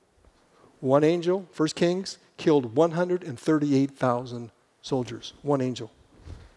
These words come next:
Whenever angels show up in Scripture, what do they say? People are terrified and they say, "Fear not. Don't be afraid."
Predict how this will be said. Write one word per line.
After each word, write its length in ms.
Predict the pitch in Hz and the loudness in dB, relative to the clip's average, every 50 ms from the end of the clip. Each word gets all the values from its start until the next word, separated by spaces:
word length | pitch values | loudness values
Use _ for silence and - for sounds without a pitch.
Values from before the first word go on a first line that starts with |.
| _ _ _ - - - - - - _ _ | _ _ _ -20 -20 -20 -20 -20 -20 _ _
Whenever 280 | - 160 175 165 160 - | 0 2 2 4 4 2
angels 360 | 208 185 185 185 175 170 156 | 2 2 2 4 4 2 2
show 200 | - - 185 175 | 4 4 4 4
up 100 | 175 - | 4 4
in 60 | 160 | 0
Scripture, 440 | 143 - - 202 185 - - 156 135 | -4 0 2 2 2 2 2 -2 0
what 160 | 120 147 170 | 2 2 4
do 80 | 170 165 | 4 4
they 120 | 160 151 | 4 2
say? 400 | 143 - - 165 143 120 110 104 - - - - _ - | 2 2 2 2 2 2 -2 -4 -10 -18 -20 -20 _ -6
People 200 | - 202 - 139 | -4 -2 0 0
are 60 | 123 | 0
terrified 460 | - - - 196 190 165 - - 135 | -2 -2 -2 0 0 0 -2 -4 -6
and 80 | 123 123 | -6 -6
they 60 | 113 | -6
say, 180 | - - 123 117 | -6 -6 -6 -8
"Fear 320 | - - - 170 156 143 | -8 -6 -2 -2 0 0
not. 280 | 139 135 120 107 - - - - _ - - - - - - | -2 -4 -6 -8 -12 -16 -20 -20 _ -20 -20 -20 -20 -8 0
Don't 180 | - 160 170 160 | 2 2 4 4
be 100 | 156 151 | 4 4
afraid." 380 | 143 - - 170 156 127 110 | 2 2 2 0 -2 -2 -2